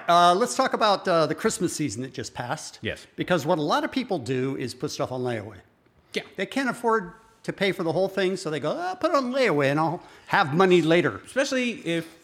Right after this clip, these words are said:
Speaker 2: you have kids and you
Speaker 1: Yes.
Speaker 2: know that he or she, they desperately want something, but you just don't have the cash at the time. And,
Speaker 1: Yes.
Speaker 2: you know, you get it. Yeah.
Speaker 1: So a man walks into a Walmart,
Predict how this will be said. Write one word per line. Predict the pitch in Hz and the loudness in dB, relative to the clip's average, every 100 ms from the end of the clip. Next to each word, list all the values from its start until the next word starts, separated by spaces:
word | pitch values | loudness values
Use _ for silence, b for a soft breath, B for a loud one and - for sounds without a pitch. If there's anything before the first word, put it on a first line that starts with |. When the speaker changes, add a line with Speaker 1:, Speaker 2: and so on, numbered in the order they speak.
| - | -12
Speaker 2:
you | 139 | -10
have | 131 | -8
kids | 120 98 92 - - - - | -10 -10 -12 -20 -20 -20 -12
and | 139 127 | -8 -4
you | 131 | -2
Speaker 1:
Yes. | 135 | 0
Speaker 2:
know | 143 139 127 | 0 -2 -2
that | 120 117 - | -4 -4 -8
he | 127 120 | -8 -8
or | |
she, | 117 - 110 107 107 107 - - 92 | -8 -10 -10 -10 -12 -14 -18 -20 -20
they | 107 104 101 _ - | -16 -16 -18 _ -8
desperately | - - 170 147 | -8 -6 -4 -2
want | 131 123 | -2 -4
something, | 131 127 | -6 -6
but | 123 120 | -6 -10
you | 139 | -8
just | 139 151 - | -6 -8 -6
don't | 151 131 | -8 -8
have | 110 | -10
the | |
cash | - 123 117 - | -10 -8 -8 -10
at | 107 | -18
the | 107 | -16
time. | 117 107 107 | -12 -10 -10
And, | 104 | -10
Speaker 1:
Yes. | 123 | -8
Speaker 2:
you | 113 | -8
know, | 98 - 151 | -10 -10 -10
you | |
get | 92 | -12
it. | - - 82 | -12 -20 -20
Yeah. | - - | -20 -14
Speaker 1:
So | - - 190 180 175 175 - 160 | -8 0 2 4 2 0 -4 -2
a | |
man | 160 220 302 247 | 2 2 2 2
walks | 233 233 202 | 0 0 0
into | 196 190 160 | 0 2 0
a | |
Walmart, | 139 156 117 113 120 | 0 0 -2 -4 -10